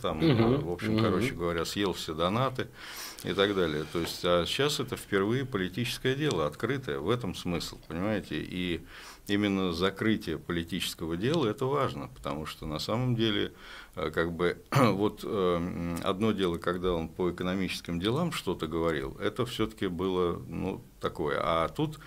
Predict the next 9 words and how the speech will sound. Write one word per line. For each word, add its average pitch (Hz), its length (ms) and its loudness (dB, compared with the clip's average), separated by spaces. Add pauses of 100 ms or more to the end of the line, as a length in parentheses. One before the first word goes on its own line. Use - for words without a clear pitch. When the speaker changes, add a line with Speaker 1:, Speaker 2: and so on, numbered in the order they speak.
(440)
Speaker 1:
по 101 100 2
политическому 107 760 2
делу 147 320 2
человек 120 300 2
выступит 101 480 -2
просто 92 260 0
как 87 220 0
трибун, 117 520 0
и 85 400 0